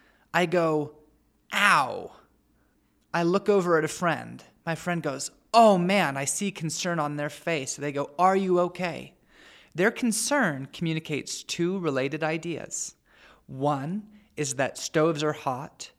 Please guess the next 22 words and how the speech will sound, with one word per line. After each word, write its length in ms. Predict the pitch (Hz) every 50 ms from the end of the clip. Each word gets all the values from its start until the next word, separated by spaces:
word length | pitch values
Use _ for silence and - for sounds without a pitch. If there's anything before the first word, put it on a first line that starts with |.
| _ _ _ _ _ -
and 300 | 151 139 139 131 - - _ _ _ _ _
if 140 | 151 147 -
you 60 | 151
touch 340 | 143 151 143 - - - -
them, 400 | 147 139 127 123 131 131 135 - _ _ _ _ _ _ _
you'll 140 | - 143 135
burn 220 | 123 147 156 160
yourself. 540 | 147 135 - - 123 123 131 131 - - _ _ _ _ _ _ - - _ _
And 200 | 147 151 143 143
two 300 | - - 226 254 254 208
is 160 | 151 - -
that 440 | - - 131 123 120 - - - _ _ _ - - - _ _ -
I 220 | 160 160 156 156 151
matter. 580 | 143 143 135 147 151 151 - - - - - _ _ _ _ _ _ _ _ -
They 220 | 143 151 156 156
don't 300 | 143 156 147 143 135 -
want 320 | 143 143 143 143 - -
me 200 | 135 135 127 123
to 180 | 123 - - 143
burn 260 | 123 143 147 147 143
myself. 640 | 120 101 - - - - - - - - - - - _ _ _ _ _ _ - - - - - _ _
Now, 360 | 139 143 135 127 127 127 123